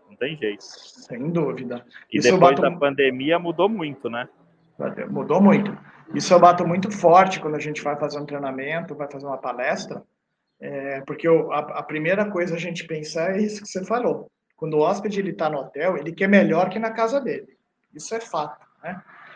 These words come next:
Speaker 2: E com a questão da pandemia, com a questão dos protocolos, com a questão da, da preocupação do hóspede,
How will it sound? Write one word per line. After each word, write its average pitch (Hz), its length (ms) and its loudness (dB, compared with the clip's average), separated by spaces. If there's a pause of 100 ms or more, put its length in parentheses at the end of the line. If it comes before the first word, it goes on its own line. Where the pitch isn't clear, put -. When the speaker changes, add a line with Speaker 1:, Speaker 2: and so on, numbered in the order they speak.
(260)
Speaker 2:
E 196 160 -6
com 277 260 4
a 254 60 0
questão 175 360 -2
da 160 80 -2
pandemia, 151 720 0
com 190 200 -2
a 190 40 -4
questão 190 300 -6
dos 220 140 -6
protocolos, 156 720 -4
com - 120 -10
a 170 80 -4
questão 170 380 -8
da, 160 200 0
da 160 140 -6
preocupação 165 680 -6
do 202 120 2
hóspede, 156 600 -2